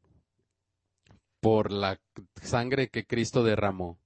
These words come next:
s-, Dios no solamente ve a quién vas a ser mañana, sino que te ve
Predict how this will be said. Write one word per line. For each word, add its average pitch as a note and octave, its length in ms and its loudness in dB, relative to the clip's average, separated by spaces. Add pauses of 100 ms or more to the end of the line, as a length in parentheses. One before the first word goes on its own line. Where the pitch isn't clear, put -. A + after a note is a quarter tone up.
(1600)
s-, - 760 -16 (340)
Dios G2+ 640 0 (160)
no F#2+ 240 -8
solamente A2 800 -2
ve G2 440 -4 (1120)
a F#2+ 120 -4
quién G#2 300 -6
vas G#2 100 0
a G#2 80 -2
ser G#2+ 200 -2
mañana, G2+ 440 -4
sino G2 380 -6
que G2+ 120 -6
te G2 160 0
ve A#2 340 4